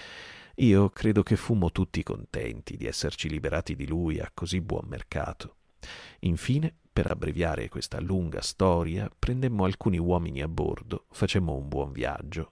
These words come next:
e l'Ispagnola toccò Bristol proprio mentre il signor Blandly si disponeva ad armare la nave di conserva. Di tutti gli uomini che erano partiti con essa, non più di cinque ripartivano.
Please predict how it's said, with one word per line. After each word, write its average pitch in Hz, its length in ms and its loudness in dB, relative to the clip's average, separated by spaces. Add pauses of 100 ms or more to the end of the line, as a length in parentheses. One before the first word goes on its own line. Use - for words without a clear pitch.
e 107 240 4
l'Ispagnola 101 720 0
toccò - 340 0
Bristol 87 580 2
proprio - 440 2
mentre 82 360 -2
il 71 120 -6
signor 92 380 0
Blandly 76 580 -4
si - 240 -2
disponeva 104 540 0
ad 80 120 -2
armare 80 440 -2
la 67 140 -4
nave 69 320 -4
di - 120 -8
conserva. - 800 -6 (840)
Di - 220 4
tutti 82 400 0
gli 64 120 -4
uomini 76 600 0
che - 140 -8
erano 62 260 -6
partiti - 400 0
con 95 200 0
essa, 131 420 -2
non 147 300 2
più - 180 2
di 131 140 0
cinque - 420 -6
ripartivano. - 840 -4